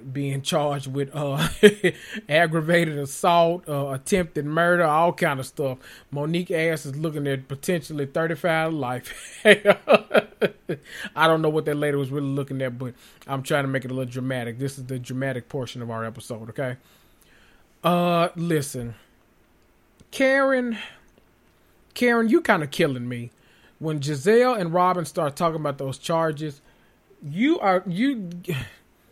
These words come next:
<sighs> you coming across as so holier than thou this season.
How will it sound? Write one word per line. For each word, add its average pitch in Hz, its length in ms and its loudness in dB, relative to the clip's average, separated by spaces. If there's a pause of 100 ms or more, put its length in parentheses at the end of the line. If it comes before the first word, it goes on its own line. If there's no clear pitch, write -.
<sighs> - 800 -20
you 196 260 0
coming 220 320 -2
across 170 380 2
as 143 140 -8
so 180 280 2
holier 165 420 -4
than 147 160 -6
thou 156 220 0
this 147 160 -6
season. 147 540 -6